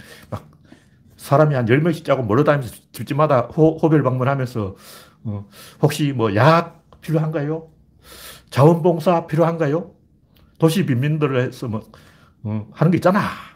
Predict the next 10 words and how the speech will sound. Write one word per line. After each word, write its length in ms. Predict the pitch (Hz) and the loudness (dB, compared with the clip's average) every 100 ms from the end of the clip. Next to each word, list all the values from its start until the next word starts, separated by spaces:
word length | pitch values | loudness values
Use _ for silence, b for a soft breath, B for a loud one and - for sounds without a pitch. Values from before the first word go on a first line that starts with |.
| _ _ _ _ _ _ - - | _ _ _ _ _ _ -10 0
풀뿌리를 360 | 247 349 294 | 2 6 8
해야 100 | 180 | 6
된다고. 560 | 131 110 90 90 85 - _ _ - | 6 0 -2 -6 -12 -16 _ _ -8
민주당 300 | 190 185 123 | -4 -2 -2
그런 140 | 135 | -2
거 60 | 147 | -2
안 60 | |
하잖아. 420 | 90 131 147 85 - _ _ _ _ _ _ b b b b b b b b b _ - | 0 0 0 -2 -12 _ _ _ _ _ _ b b b b b b b b b _ -8
그러니까 260 | 151 147 | 0 0
막 180 | 113 - | 0 -10